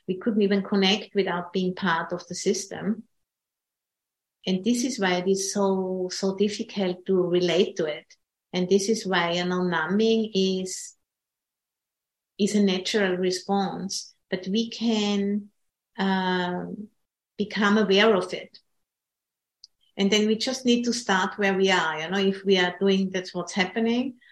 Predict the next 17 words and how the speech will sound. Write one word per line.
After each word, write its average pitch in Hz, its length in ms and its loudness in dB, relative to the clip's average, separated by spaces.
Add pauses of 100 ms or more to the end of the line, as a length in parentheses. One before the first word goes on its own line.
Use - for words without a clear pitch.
(140)
then 196 200 0
let's 196 240 -2
start 190 360 -2
there. 214 380 -4 (420)
You 190 140 -2
know, 202 120 0
let's 202 360 -2
just 226 460 -2 (760)
start 196 480 2
there 202 460 2
and 202 260 2
know 214 800 4 (1300)
that 202 500 2 (800)
it - 160 -4
couldn't 277 360 -2
be 220 140 0
otherwise. 180 760 -4